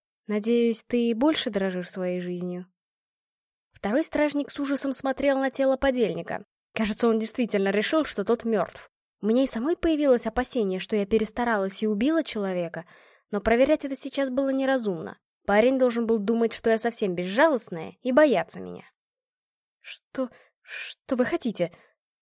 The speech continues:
спросил он дрожащим голосом, не в силах отвести взгляд от распростертого на полу тела.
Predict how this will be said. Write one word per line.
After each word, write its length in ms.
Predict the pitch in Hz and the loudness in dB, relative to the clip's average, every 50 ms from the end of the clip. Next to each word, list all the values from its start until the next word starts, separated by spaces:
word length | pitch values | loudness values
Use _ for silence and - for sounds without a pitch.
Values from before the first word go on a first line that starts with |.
| _ _ _ | _ _ _
спросил 500 | - - - 214 220 214 - 208 190 180 | -12 -2 0 2 2 2 0 -2 -4 -2
он 120 | 185 185 | -4 -2
дрожащим 540 | 185 202 208 208 202 202 185 190 - 202 196 | 2 2 2 4 4 2 0 0 -4 -4 0
голосом, 500 | 202 277 302 285 226 202 - - 180 180 | 2 4 4 4 4 2 0 -2 -2 0
не 80 | 196 202 | 0 0
в 40 | 196 | 0
силах 340 | - 247 240 233 226 220 | 0 2 4 4 4 2
отвести 400 | 226 226 - 233 226 - - 240 | 0 -4 -4 -4 -6 -4 -4 -4
взгляд 340 | 226 214 214 214 240 247 254 | -4 -4 -2 0 0 0 0
от 140 | 240 214 214 | 0 -2 -2
распростертого 800 | 208 208 - - 220 220 208 - - 226 220 - - 220 214 220 | -4 -4 -2 -2 -2 -2 0 -2 -2 -2 -2 -2 -4 -4 -2 -2
на 120 | 226 220 | -2 0
полу 260 | - 226 226 220 233 | 2 2 2 2 2
тела. 440 | 226 - - 214 170 - 95 92 - | -2 -2 -4 -4 -4 -4 -4 -8 -10